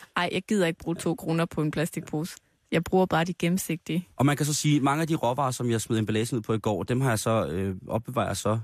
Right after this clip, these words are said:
Speaker 2: forsvarligt i mit køleskab. Og de kan selvfølgelig bruges til mange andre, øh, andre ting, så man kan sige, at jeg brugte jo ikke alle chilierne, jeg brugte, ja, ikke alle ingefær, jeg brugte. Altså,
Speaker 1: Ja.
Speaker 2: men, men stadigvæk, ja. Det, øh, og,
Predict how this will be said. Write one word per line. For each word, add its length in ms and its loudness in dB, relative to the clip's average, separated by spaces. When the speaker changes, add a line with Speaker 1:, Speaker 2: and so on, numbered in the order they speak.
Speaker 2:
forsvarligt 560 -2
i 60 0
mit 120 2
køleskab. 480 0
Og 120 0
de 60 -2
kan 80 2
selvfølgelig 220 2
bruges 220 2
til 80 0
mange 240 0
andre, 340 -2
øh, 580 -4
andre 180 -2
ting, 280 0
så 100 0
man 120 4
kan 100 -2
sige, 220 -2
at 120 -4
jeg 100 -2
brugte 160 0
jo 40 -4
ikke 100 -6
alle 160 4
chilierne, 300 0
jeg 60 -2
brugte, 180 -4
ja, 80 0
ikke 220 0
alle 140 -2
ingefær, 300 0
jeg 100 -4
brugte. 280 -6
Altså, 240 0
Speaker 1:
Ja. 120 2
Speaker 2:
men, 240 4
men 120 4
stadigvæk, 400 2
ja. 180 0
Det, 520 2
øh, 320 -6
og, 240 -6